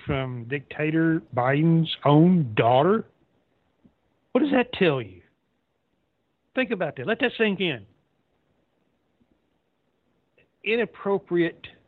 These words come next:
were not probably appropriate showers.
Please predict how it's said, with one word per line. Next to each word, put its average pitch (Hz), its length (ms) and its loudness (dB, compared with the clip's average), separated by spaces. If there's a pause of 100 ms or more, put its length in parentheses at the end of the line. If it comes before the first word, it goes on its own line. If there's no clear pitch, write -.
(680)
were 160 100 2
not 180 340 0
probably 143 640 0
appropriate 127 760 -4 (200)
showers. 120 420 0